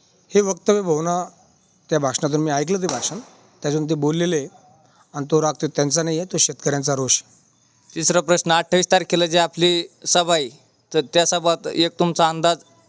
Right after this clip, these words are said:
Speaker 2: कमीत कमी किती शेतकरी येतील किमान?
Speaker 1: हे बघा, त्याच्यामध्ये कसं आहे, अंदाज तर आम्ही काढू शकत नाही, कारण की राज्यातला शेतकरी ते देणार आहे आणि शेतकऱ्याची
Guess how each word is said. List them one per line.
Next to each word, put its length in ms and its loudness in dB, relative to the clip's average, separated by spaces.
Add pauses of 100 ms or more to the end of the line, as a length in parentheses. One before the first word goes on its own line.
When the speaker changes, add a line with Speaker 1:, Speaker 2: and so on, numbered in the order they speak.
(600)
Speaker 2:
कमीत 300 2
कमी 160 2
किती 220 -2
शेतकरी 380 0
येतील 260 -2 (180)
किमान? 220 0 (880)
Speaker 1:
हे 80 2
बघा, 120 2
त्याच्यामध्ये 520 -2
कसं 260 0
आहे, 120 -6 (380)
अंदाज 380 0
तर 120 0
आम्ही 140 0
काढू 200 0
शकत 340 -4
नाही, 120 -12 (840)
कारण 380 0
की 240 0
राज्यातला 520 0
शेतकरी 360 0
ते 80 -4
देणार 280 0
आहे 280 -14 (1040)
आणि 100 -6
शेतकऱ्याची 880 0